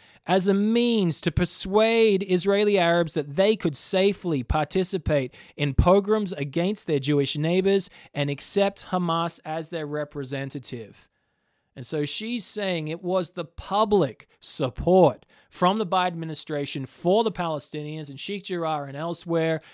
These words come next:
and also the statements coming out, "Lower tensions, everybody. We expect both sides to lower tensions in Jerusalem." Hamas took that, and the Palestinian Arabs took that as a sign that the United States is on our side here.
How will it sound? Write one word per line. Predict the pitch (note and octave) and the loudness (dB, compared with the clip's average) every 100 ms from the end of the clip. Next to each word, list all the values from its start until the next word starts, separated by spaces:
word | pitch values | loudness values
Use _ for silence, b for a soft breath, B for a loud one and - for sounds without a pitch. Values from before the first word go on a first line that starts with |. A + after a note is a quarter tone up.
| B - | B -10
and | D3 | -6
also | E3 F#3+ G3+ | -4 -4 -4
the | E3+ | -4
statements | - F#3+ F#3 F3 - | -2 0 0 -2 -6
coming | E3+ E3+ | -6 -4
out, | E3+ C3+ | -4 -2
"Lower | B2+ C#3+ D#3+ | 0 2 2
tensions, | - G3+ G#3 F#3 E3+ D#3 | 0 -2 -2 -4 -4 -4
everybody. | D3+ D#3 D3 D3+ D3+ D#3 | -4 -4 -2 -2 -2 -2
We | C#3+ | -4
expect | C3+ - - - | -8 -6 -6 -2
both | D3+ D3+ D#3+ | 2 2 2
sides | - G3 F#3 D#3 | 0 2 2 0
to | - | -6
lower | C#3 D3+ F3 | -4 -4 -4
tensions | F3+ G#3+ A3+ - F3+ E3 | -4 -6 -4 -4 -4 -4
in | E3 | -2
Jerusalem." | E3+ F#3 G3+ - F3 E3 D#3+ D#3 B B B - | 0 0 0 -2 -4 -4 -4 -6 B B B 0
Hamas | F#3 A3 B3+ - | 2 2 0 -4
took | A#3 G#3+ | -6 -4
that, | - D#3+ E3+ | 0 0 0
and | F3 | -2
the | |
Palestinian | D#3+ G3 G3+ - G3 F3+ | 2 2 2 0 -2 2
Arabs | F3 E3 - | 2 2 0
took | - G#3 | -2 -2
that | F3 D#3+ | 0 -2
as | D3+ | -2
a | D#3+ | -4
sign | - - A#3+ C#4 F3 G#2+ _ _ _ _ _ _ _ _ - | -2 -2 -2 -2 -4 -6 _ _ _ _ _ _ _ _ -10
that | F3+ | -8
the | B3 | -8
United | G#3 A#2 A2+ | -10 -10 -10
States | - B2+ C#3+ | -8 -8 -6
is | C#3+ | -6
on | D3+ | -6
our | E3 | -6
side | - F3+ B3 | -8 -8 -8
here. | A3+ C#3 - | -10 -12 -14